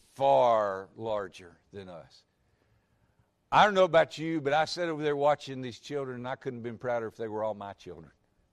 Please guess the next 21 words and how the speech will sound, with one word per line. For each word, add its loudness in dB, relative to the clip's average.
Okay? -8
In -2
essence, 4
they 0
are 4
all 0
my -6
children, -12
right? -12
All -8
right? -10
But 4
we -2
become 2
part 8
of 0
something 0
far -2
bigger -4
than -8
ourselves. -14